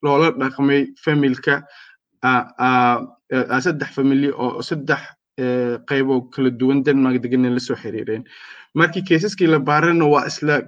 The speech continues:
case-kii camal oo laga shakisan yahay, eh, waalidka.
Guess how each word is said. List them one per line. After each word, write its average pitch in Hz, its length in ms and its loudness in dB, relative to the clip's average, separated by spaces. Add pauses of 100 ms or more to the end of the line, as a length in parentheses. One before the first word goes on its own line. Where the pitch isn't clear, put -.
(240)
case-kii 190 500 2
camal 131 320 -2 (500)
oo 139 540 2 (180)
laga 151 260 2
shakisan 170 520 -4
yahay, 151 480 2 (160)
eh, 123 320 0
waalidka. 170 640 2